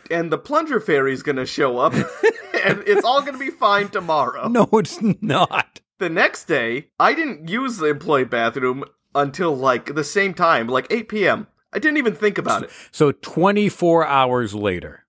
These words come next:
Speaker 1: I go in there.
Speaker 2: Oh, no.
Speaker 1: What the solution had been by higher management was they had taken a loose leaf sheet of notebook paper and with pencil, not even pen,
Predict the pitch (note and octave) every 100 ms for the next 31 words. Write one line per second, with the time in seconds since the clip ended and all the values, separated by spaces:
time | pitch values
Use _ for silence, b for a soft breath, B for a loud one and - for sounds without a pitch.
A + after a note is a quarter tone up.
0 | _ E3+ F3 B3 D4 C#4 A3 B2+ A2+ A2+
1 | - G2 F2+ F2 D#2 - _ C#3+ F3 C4+
2 | C4 C4+ - G#3+ A#3+ C#4+ C#4+ A3+ A3+ A3
3 | E3+ G3+ A#2+ A2+ - C3 E3 F3+ E3 F#3+
4 | A#3+ A3+ G#3 G3 D3 C3 A#2 C3+ C3 B2
5 | D#3 D#3 D#3 F#3+ E3+ C#3 C#3 B2+ B2 F3+
6 | D4 - G#3+ D4+ G#3+ - - G3+ D#3 -
7 | D3 C3+ D#3+ E3+ C#3 A#2 - G2+ G2+ G#2
8 | - F3+ F#3+ E3+ E3 G#3+ G#3+ - B3 D4
9 | D4 D#3+ B2+ D3+ B3 D4+ C#4 - A#3+ G#3+
10 | B2+